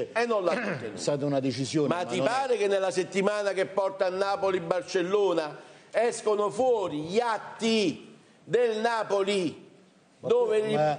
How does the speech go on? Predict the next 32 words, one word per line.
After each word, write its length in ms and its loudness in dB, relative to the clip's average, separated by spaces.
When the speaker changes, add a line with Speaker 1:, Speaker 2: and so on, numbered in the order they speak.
Speaker 1:
dove 220 2
Speaker 2:
ma 60 2
quelli 240 2
sono 200 -2
uscite 420 -4
dalla 260 0
parte 360 -2
ricorrente, 720 -2
credo, 400 -2
dagli 240 -2
avvocati 560 -2
dei 120 -4
giocatori. 640 -2
Speaker 1:
Capito. 420 -8
Speaker 2:
Cioè, 160 0
voglio 240 0
dire, 420 2
Speaker 1:
Eh, 100 -2
certo. 280 -2
Speaker 2:
invece 460 2
noi, 280 2
per 200 0
esempio, 440 -2
noi 140 0
stiamo 320 -2
valutando 500 0
la 120 0
vittoria 420 0
di 100 -4
Brescia 540 -4
come, 500 0
mm, 180 -8